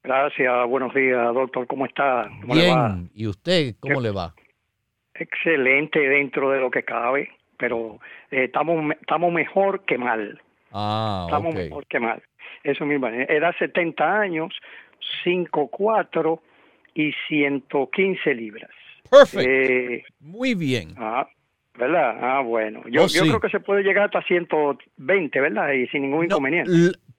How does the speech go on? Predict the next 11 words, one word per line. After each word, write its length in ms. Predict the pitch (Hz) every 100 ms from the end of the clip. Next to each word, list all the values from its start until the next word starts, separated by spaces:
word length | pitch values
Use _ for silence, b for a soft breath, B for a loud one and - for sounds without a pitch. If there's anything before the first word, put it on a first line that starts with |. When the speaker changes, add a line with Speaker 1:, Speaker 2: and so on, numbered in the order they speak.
| -
Speaker 2:
para 180 | 165 160
cinco 520 | - 311 320 285 269 -
cuatro, 640 | 185 180 139 - 101 95 -
el 180 | 139 139
peso, 640 | - 220 240 - 247 233 -
escúcheme, 680 | 139 - 202 - 160 113 - -
mínimo 1120 | 113 117 143 160 208 208 175 131 98 80 - _ _ _ _ _ _ _ _ _ _ _
es 340 | 127 143 - -
ciento 840 | - - - 139 143 139 - 131 123
diez 560 | 117 131 175 156 -
libras. 720 | 127 120 101 87 - - -